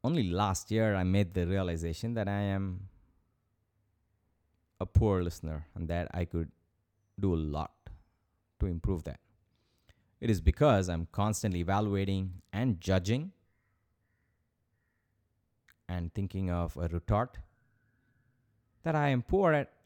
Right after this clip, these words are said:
listening to myself. And if I'm poor at listening to myself, of course I'm gonna be poor at listening to others. To simply listen without judgment,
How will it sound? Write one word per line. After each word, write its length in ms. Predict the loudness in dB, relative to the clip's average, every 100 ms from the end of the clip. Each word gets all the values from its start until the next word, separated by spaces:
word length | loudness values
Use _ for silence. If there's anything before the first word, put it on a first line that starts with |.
| _
listening 640 | 0 4 6 4 4 -2 0
to 80 |
myself. 720 | 2 2 0 0 -4 -4 -8 -16 -20 _ _ -10
And 100 | -6
if 100 | -4
I'm 120 | -6
poor 280 | -4 -2 0
at 80 | 0
listening 340 | -2 -4 -6
to 60 | -4
myself, 800 | -6 -6 -8 -6 -2 0 -2 -8 -18
of 220 | -18 -8
course 280 | -2 0 0
I'm 120 | 0
gonna 200 | 0 0
be 80 | 2
poor 340 | 2 4 0
at 120 | -2
listening 300 | -4 -4 -4
to 100 | -4
others. 460 | -4 -6 -10 -16 -20 _ _ _ -20 -20 _ _ _ _ _ _ _ _ _ _ _ -10
To 60 |
simply 380 | -6 -6 -4 -4
listen 460 | -4 -6 -6 -6 -6
without 340 | -6 -8 -6
judgment, 580 | 0 0 0 -4 -6